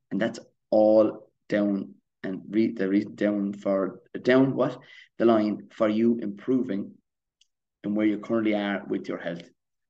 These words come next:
Sun is key. It grows food.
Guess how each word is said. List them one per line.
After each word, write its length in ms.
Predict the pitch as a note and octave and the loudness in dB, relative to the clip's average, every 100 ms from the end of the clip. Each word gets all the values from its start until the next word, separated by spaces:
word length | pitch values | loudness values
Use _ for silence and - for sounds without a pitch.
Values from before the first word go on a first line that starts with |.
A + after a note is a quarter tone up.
| _ | _
Sun 500 | - - C#3+ D#3 - - | -12 -4 -2 -4 -6 -2
is 440 | B2 B2 G2+ - - | 2 2 0 -6 -14
key. 380 | - A2+ G2+ - _ - | -6 -4 -6 -10 _ -16
It 120 | G2+ | -6
grows 360 | B2 C#3 C#3+ - | 0 2 2 -2
food. 440 | - A#2+ G#2+ | -2 0 0